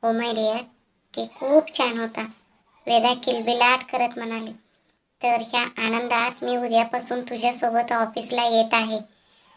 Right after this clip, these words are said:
ऑफिसचे काम शिक-, शिकण्यासाठी, जेणेकरून माझं कंटाळ संपेल आणि मी काहीतरी शिकू शकेन," असे म्हणत तिने वंशकडे आशादायक नजरेने पाहिले. वंशने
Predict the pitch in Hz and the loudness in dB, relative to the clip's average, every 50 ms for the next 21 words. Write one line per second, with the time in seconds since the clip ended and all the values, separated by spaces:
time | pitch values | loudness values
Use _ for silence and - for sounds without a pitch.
0 | _ - - - 220 - - 226 220 - - - 233 226 226 226 - - 240 226 | _ -2 0 0 0 0 -4 -8 -8 -6 -4 -2 0 0 0 -2 -4 -2 -2 0
1 | 226 226 220 - 233 220 - - 233 226 220 220 - 233 220 - 240 240 247 247 | 0 -2 -2 -6 -6 -8 -8 -10 -10 -10 -10 -8 -8 -8 -8 -2 0 2 2 2
2 | 254 254 233 240 - 214 220 - - _ _ _ _ _ _ _ _ _ _ _ | 2 0 -2 -2 -2 -8 -8 -8 -12 _ _ _ _ _ _ _ _ _ _ _
3 | _ _ _ 214 196 247 233 220 220 220 220 240 240 240 240 233 226 226 226 - | _ _ _ -8 -4 -2 -2 0 -2 -2 2 4 4 4 4 2 -2 -4 -6 -6
4 | 233 233 226 220 214 - 240 262 254 277 269 262 254 - 240 226 226 226 233 233 | -2 -2 0 0 2 2 2 2 4 2 0 0 0 0 2 2 2 2 0 0
5 | - - 233 220 220 220 - 247 269 294 294 - _ _ _ _ _ - 226 220 | -2 -2 -2 -2 -2 -2 0 0 0 0 -2 -6 _ _ _ _ _ -8 -6 -4
6 | 220 226 233 233 233 226 233 226 220 214 208 254 262 262 - 294 294 285 - 294 | -2 -2 -2 -2 -4 -4 -4 -4 -4 -4 -4 -4 -2 2 2 2 2 2 0 -2
7 | 262 269 - 240 240 247 226 226 - 220 214 208 208 - - _ _ _ _ _ | -4 -4 -6 -4 -4 -4 -4 -4 -4 -4 -4 -6 -8 -14 -20 _ _ _ _ _
8 | - 220 220 - - 269 262 254 262 262 262 269 262 - 294 262 269 269 269 254 | -10 -6 -2 0 0 0 0 0 0 0 0 -2 -2 -2 -4 -2 -2 0 0 2
9 | 254 233 226 233 226 - - - 240 240 226 220 220 220 - - - - _ _ | 2 2 2 2 -2 -4 -2 -2 0 2 0 0 -2 -6 -10 -18 -20 -20 _ _
10 | _ - 214 220 208 - - 247 240 240 226 226 214 220 226 233 247 247 269 269 | _ -2 -2 0 0 2 2 2 2 2 0 -4 -4 -2 0 -2 -2 -2 -4 -6
11 | 269 254 247 247 254 254 262 254 254 - 254 247 247 247 233 226 220 220 220 - | -6 -4 -4 -2 -2 -2 -2 -4 -4 -4 -6 -6 -4 -2 -2 -2 -2 -4 -6 -12
12 | - - _ _ _ _ - 240 240 247 247 240 247 254 | -20 -20 _ _ _ _ 0 0 0 0 0 -2 0 0